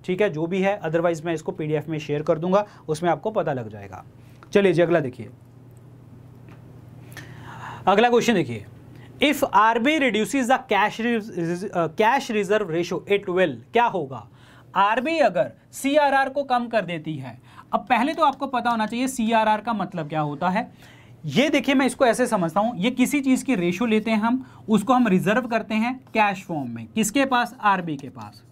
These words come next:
क्लियर हो गया, मतलब हमने कैश फॉर्म में पैसा जमा करना है कहाँ पे, आरबीआई के पास, और इसके ऊपर आरबीआई कोई भी ब्याज नहीं देता, no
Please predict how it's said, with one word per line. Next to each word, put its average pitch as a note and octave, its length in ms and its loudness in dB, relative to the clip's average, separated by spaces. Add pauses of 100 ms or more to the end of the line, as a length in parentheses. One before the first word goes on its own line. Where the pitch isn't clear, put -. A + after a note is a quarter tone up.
क्लियर F#3 220 2
हो F#3 80 2
गया, G3+ 180 0 (300)
मतलब F#3+ 260 2
हमने A#3+ 320 0
कैश A3 400 0
फॉर्म F3+ 240 -6
में G#3+ 220 -6
पैसा F#3 280 -2
जमा F#3 260 -4
करना D#3 360 -4
है G3 140 -4
कहाँ F3+ 420 0
पे, A3 100 -2
आरबीआई D#3 440 0
के C3+ 100 -14
पास, F#3 300 0 (260)
और F#3+ 140 4
इसके A#3 400 0
ऊपर G#3+ 300 0
आरबीआई F3+ 640 0 (280)
कोई A#3 260 4
भी C4+ 160 2
ब्याज F#3 380 2
नहीं F3 360 -4
देता, B2+ 320 -8
no F3 240 0